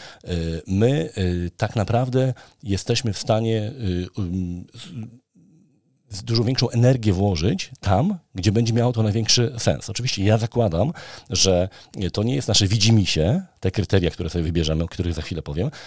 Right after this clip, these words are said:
tylko, y, wybór tej, a nie innej grupy kryteriów oceny tych, y, mm, idealnych klientów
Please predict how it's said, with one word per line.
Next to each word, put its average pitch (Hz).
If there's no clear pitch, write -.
tylko, 107
y, 85
wybór 98
tej, 127
a 101
nie 95
innej 92
grupy 101
kryteriów 90
oceny 110
tych, -
y, 87
mm, 78
idealnych 82
klientów 78